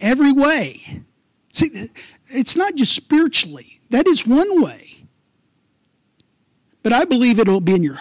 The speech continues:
health, your, as you give in your health, in your, in your finances, in your relationship, you will be enriched in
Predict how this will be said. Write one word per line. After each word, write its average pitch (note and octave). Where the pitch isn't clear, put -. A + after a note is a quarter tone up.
health, B3+
your, E3+
as G3
you G3+
give A3
in A#3
your D3+
health, B3+
in E3+
your, D3+
in E3+
your D#3
finances, B3+
in F3+
your E3
relationship, A3+
you A#3+
will C#4+
be G3+
enriched F#3+
in D#3+